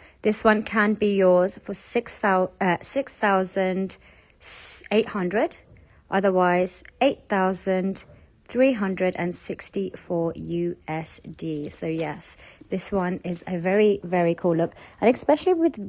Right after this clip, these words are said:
winter coming up and stuff, although, like, you know, you can wear this at any season, but, you know, I would wear this with, like, a massive sort of, like, black wool oversized sort of coat. I'd wear it with black boots, you know, and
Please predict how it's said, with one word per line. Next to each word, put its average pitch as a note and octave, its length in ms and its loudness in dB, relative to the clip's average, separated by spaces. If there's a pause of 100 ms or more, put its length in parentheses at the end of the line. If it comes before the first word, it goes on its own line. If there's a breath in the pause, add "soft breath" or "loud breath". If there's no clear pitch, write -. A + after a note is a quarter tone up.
winter G3 340 0
coming G#3 320 -2
up G3+ 160 0
and G#3 100 -2
stuff, G#3 260 0
although, C4+ 440 4
like, F#3 360 2 (300 loud breath)
you A#3 80 4
know, G#3 60 6
you F#3 200 2
can G3+ 220 -2
wear F#3 180 2
this F3 540 -4
at F3 240 -4
any A3+ 300 4
season, F3 500 -4 (300 loud breath)
but, - 120 -4
you B3 60 2
know, B3+ 160 4
I A3 120 4
would A3 180 0
wear F#3 160 0
this E3+ 200 -6
with, E3 160 -10
like, F3 140 -10
a F3 60 -4
massive F#3 500 -4
sort F3 160 -8
of, E3 140 -8
like, - 200 -6
black F#3 280 0
wool F3+ 340 0 (420 loud breath)
oversized G#3+ 640 0
sort - 220 -6
of - 140 -14
coat. A3+ 560 0 (280 loud breath)
I'd F3 160 -4
wear E3 200 -4
it - 80 -8
with D#3+ 160 -10
black D#3 160 -6 (160)
boots, G#3+ 800 0 (280 loud breath)
you F#3 80 0
know, G3 220 0
and F#3 300 -2